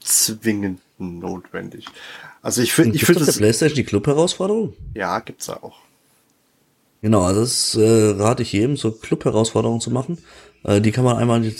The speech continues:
Speaker 2: sind wöchentliche Herausforderungen, die aktiviert man einfach. Und die nimmt man irgendwie so mit.
Speaker 1: Startet man ein neues Spiel nebenbei?
Speaker 2: Jupp, macht das. Ähm, manche kann man nicht erfüllen, also hier zum Beispiel ist eine, eine Herausforderung für die Woche, drei Runden als Maestro oder Alibi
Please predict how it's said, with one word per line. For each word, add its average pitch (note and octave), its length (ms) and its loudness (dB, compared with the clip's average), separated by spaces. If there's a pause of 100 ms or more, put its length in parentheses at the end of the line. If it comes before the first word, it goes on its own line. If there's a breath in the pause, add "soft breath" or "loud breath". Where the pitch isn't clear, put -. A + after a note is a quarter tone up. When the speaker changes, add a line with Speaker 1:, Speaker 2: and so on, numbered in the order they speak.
(140)
Speaker 2:
sind G#2 140 0
wöchentliche A#2 360 2
Herausforderungen, B2 420 2
die G#2+ 80 2
aktiviert B2+ 340 0
man G2 100 -2
einfach. F#2+ 340 -4 (880 soft breath)
Und A2 220 -2
die G#2+ 60 2
nimmt G#2 340 0
man A#2 140 0
irgendwie A2+ 260 4
so G2+ 120 0
mit. F2+ 320 -2 (420)
Speaker 1:
Startet - 360 0
man F#3+ 100 0
ein B2+ 40 0
neues A2+ 180 0
Spiel A#2+ 200 -2
nebenbei? G2 460 -10 (920 soft breath)
Speaker 2:
Jupp, G2 260 0
macht F#2+ 200 -4
das. F#2 180 -2 (760 loud breath)
Ähm, G2+ 800 2 (720)
manche B2+ 300 2
kann B2 120 0
man B2 120 4
nicht A2+ 120 4
erfüllen, A#2+ 400 4
also G#2+ 160 2
hier G#2 240 2
zum G#2+ 120 -4
Beispiel G#2 240 0
ist F#2+ 120 -2
eine, - 140 -4
eine G#2 140 2
Herausforderung G#2+ 440 0
für - 120 -8
die F#2+ 120 0
Woche, G2+ 380 2 (300 loud breath)
drei G#2 240 2
Runden A#2+ 260 2
als F2+ 180 -2
Maestro G2+ 460 2
oder F#2 240 0
Alibi B2 560 2